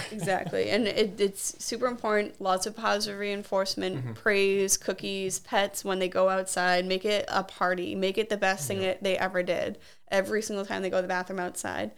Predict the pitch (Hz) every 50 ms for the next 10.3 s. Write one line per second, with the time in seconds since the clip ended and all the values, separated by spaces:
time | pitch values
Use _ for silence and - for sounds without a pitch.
0 | - - - - - - - 190 190 185 180 196 196 190 - - - - - -
1 | - 151 147 156 170 165 165 165 - - 170 170 156 147 131 - - 135 127 123
2 | 123 - - 143 127 127 120 120 113 120 113 107 101 101 - - - - - -
3 | - - 214 214 220 240 240 220 220 208 202 196 180 180 185 180 190 196 196 185
4 | 160 - 196 196 185 190 180 165 139 135 135 135 - 170 170 - - 196 180 185
5 | 180 170 - - 185 170 160 147 143 143 143 147 143 147 147 156 151 - - 160
6 | 151 151 - - 180 151 139 - - - - - - - - 440 466 466 453 453
7 | 453 453 440 440 440 415 381 262 190 - 208 202 196 202 196 196 208 190 - 226
8 | 247 233 285 254 - 320 311 311 330 320 - - - 156 190 - 285 403 - -
9 | - - - - - 214 175 - - - - - - - - - 220 202 196 -
10 | - - - - 240 254